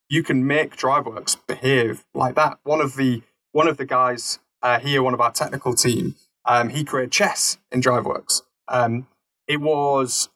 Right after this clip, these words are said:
a little bit, <laughs> he hasn't quite finished it and it doesn't have all the intricacies that he would like. Um, but essentially, it allows you to, to play chess using, using Driveworks.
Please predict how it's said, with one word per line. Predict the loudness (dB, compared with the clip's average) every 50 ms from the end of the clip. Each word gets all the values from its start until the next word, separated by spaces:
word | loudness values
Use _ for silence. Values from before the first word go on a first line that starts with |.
| _ -4
a | -2 0
little | 2 2 2 0 0
bit, | 0 0 0 0 0 -2 -2 0 0
<laughs> | 0 0 0 -2
he | -2 0 2
hasn't | 2 2 2 2 0 -2
quite | 0 0 0 0 0
finished | 0 -2 0 0 0 2
it | 2 2
and | 2 0
it | 0
doesn't | -2 0 -2 -2 -2 0
have | 2 2 2 0 -2 -10 -14 _ _ _ _ -2
all | 0 0 2 2
the | 2 2 2
intricacies | 0 0 -2 -4 -2 -2 0 0 2 2 2 0 0 0 0 0
that | 0 0
he | 0 0
would | 0 0 2
like. | 2 4 2 2 0 -2 -10 _ _ _ _ _ _ _ _ -4
Um, | 0 0 0 0 0 -2 -4 -6 -8 -10 _ 0
but | 0 2 2
essentially, | 2 0 2 2 2 0 0 -2 -2 -4 -4 -6 -8 _ _ -4
it | -4 -4
allows | -2 0 2 2 2 2 0
you | -2
to, | -2 0 0 0 0 0
to | -2 -6 -8 -4
play | _ -2 -2 0
chess | 0 -2 -2 -2 -2 -2 -2 0
using, | 0 2 2 2 0 -2 -2 -4 -2
using | 0 0 0 0 -2
Driveworks. | -2 0 0 0 0 -2 -4 -6 -6 -4 -4 -4 -4